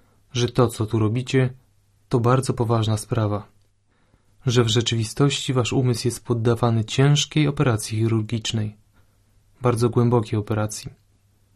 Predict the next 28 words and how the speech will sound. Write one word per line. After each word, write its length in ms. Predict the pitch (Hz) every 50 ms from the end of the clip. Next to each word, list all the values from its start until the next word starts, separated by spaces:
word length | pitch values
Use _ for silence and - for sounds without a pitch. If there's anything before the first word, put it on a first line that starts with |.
| _ _ _ _ _ _
W 100 | - -
trakcie 380 | - - 117 120 110 - - 123
takiej 260 | 113 110 110 - 113
operacji 680 | 110 107 - 117 120 127 131 127 - - 139 131 131 131 - _ _ _ _ _ _ _ _ _ -
bardzo 340 | 123 113 120 120 113 127 123
głęboko 480 | 120 135 135 135 131 139 131 131 123
zakorzenione 640 | 104 113 110 110 - 113 104 113 113 113 110 107 107
kompleksy 840 | - - 110 107 107 113 123 131 131 - - - 127 123 123 123 117
zaczynają 540 | 127 143 143 - - 147 120 110 110 107
wychodzić 460 | 104 110 104 - 113 107 107 104 - -
na 80 | 107
powierzchnię. 640 | 104 - 110 107 113 113 107 - - - 107 101 107 - _ _ _ _ _ _ _ _ _ _ _ _ _ _ _ _ _ _ _ _ -
To 120 | - 135
oczywiste, 600 | 131 131 - 143 135 143 143 143 - - 117 107
że 120 | 104 107
kiedy 220 | 110 - 123 110 117
nacinacie 680 | 113 110 110 107 - - 117 117 123 131 131 - 127
i 60 | 117
otwieracie 640 | 110 104 - - - 113 110 113 123 127 - 127 113
zainfekowaną 720 | 110 110 107 104 - 117 107 - 110 107 113 117 113 110
ranę, 420 | 110 117 117 117 117 117 113 113 110 - _ _ _ _ _ _ _ _ _ _ _ _ _ _
to 100 | - 131
na 120 | 120 113 107
zewnątrz 460 | 104 127 135 131 147 143 139 131 120
zaczyna 480 | 113 131 139 139 - - 110 107 104 101
wydobywać 540 | 110 110 120 113 104 107 101 101 98 -
się 140 | - - 110
ropa. 380 | 107 110 107 - - 104 101